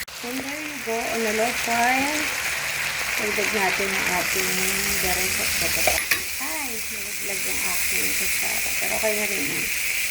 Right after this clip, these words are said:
Haluin din naman natin ito ngayon. Diba, sarap. Haluin natin mamaya hanggang medyo maluto na, tapos huwag muna, huwag natin hayaang matuyo yan kasi bago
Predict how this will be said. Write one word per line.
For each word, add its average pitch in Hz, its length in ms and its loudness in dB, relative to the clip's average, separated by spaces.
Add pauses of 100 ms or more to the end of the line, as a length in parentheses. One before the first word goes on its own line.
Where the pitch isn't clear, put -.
(140)
Haluin 180 420 0
din 165 160 0
naman 151 300 -2
natin 156 220 -2
ito - 200 -2
ngayon. - 360 -2 (1500)
Diba, - 340 -4
sarap. - 380 -4 (340)
Haluin 233 640 0
natin 202 300 -2 (100)
mamaya 190 600 0 (200)
hanggang - 500 0 (500)
medyo 208 320 0
maluto 190 560 -2
na, 190 160 -4
tapos 190 600 -2 (840)
huwag 208 140 -2 (100)
muna, 220 160 2
huwag 220 240 2
natin 226 320 2
hayaang 208 320 2
matuyo 196 400 -2 (160)
yan 175 240 -2 (240)
kasi 190 320 -2 (2750)
bago 208 240 0